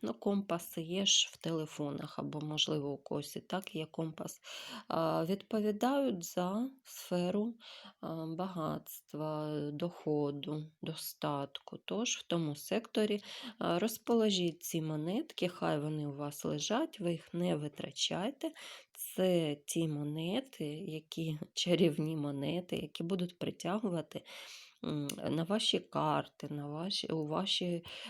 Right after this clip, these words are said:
гаманці, будуть притягувати достаток і гроші. Тож пишіть, мої любі, а,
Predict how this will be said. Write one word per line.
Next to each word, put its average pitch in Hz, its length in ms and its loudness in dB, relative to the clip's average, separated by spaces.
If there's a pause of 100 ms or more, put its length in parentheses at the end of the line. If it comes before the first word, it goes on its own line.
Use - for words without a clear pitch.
гаманці, 170 1000 0 (200)
будуть 214 440 0
притягувати 170 880 0
достаток 175 920 -4 (340)
і 196 140 2
гроші. 143 680 0
Тож 165 260 8
пишіть, - 540 -2
мої 147 340 -2
любі, 233 500 0 (500)
а, - 80 -4